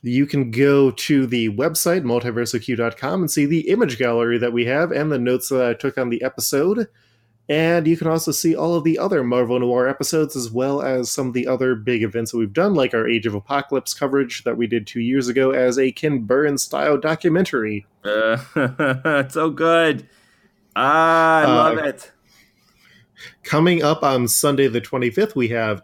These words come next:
Speaker 1: X-Men Noir, Mark of Cain. And then on Wednesday, we are going to be wrapping up with Spider-Man Noir, Eyes Without a Face.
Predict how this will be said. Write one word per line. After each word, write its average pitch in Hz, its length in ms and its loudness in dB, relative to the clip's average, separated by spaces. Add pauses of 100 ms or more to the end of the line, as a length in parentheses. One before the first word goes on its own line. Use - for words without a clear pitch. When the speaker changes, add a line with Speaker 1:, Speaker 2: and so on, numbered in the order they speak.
Speaker 1:
X-Men 143 520 -2
Noir, 131 520 2
Mark 110 320 -2
of 117 160 -4
Cain. 151 540 0 (460)
And 131 140 -2
then 135 160 0
on 120 320 -2
Wednesday, 127 480 0
we 113 140 0
are 110 80 -2
going 117 120 -2
to 107 40 -4
be 110 100 -2
wrapping 117 400 -4
up 117 120 -6
with 107 120 -6
Spider-Man 131 600 0
Noir, 135 540 2
Eyes 147 380 2
Without 147 280 2
a 151 40 4
Face. 151 680 -2